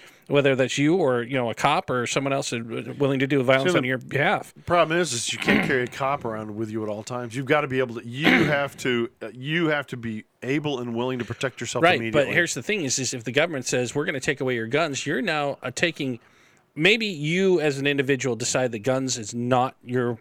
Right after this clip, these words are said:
Speaker 1: preferred method of de-, self-defense. You don't like 'em, you don't wanna get the training, you don't wanna have the expense,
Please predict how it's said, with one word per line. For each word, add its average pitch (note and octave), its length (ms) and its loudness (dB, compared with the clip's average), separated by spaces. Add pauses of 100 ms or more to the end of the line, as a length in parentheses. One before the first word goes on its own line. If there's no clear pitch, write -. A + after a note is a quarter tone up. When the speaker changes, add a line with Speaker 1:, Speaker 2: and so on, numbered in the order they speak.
(160)
Speaker 1:
preferred A#2+ 400 -2
method A#2+ 300 -4
of G#2 160 -10
de-, A#2 80 -8
self-defense. G#2 640 -6
You A2 100 -4
don't A#2+ 220 0
like C#3+ 240 0
'em, C3+ 140 -4
you A#2+ 80 -4
don't A2 180 -4
wanna B2 200 -2
get B2 120 -2
the - 80 -8
training, B2 300 -4
you A2+ 40 -2
don't G#2+ 120 -2
wanna G#2+ 180 -4
have A2+ 140 -6
the A2+ 80 -6
expense, D3+ 360 -2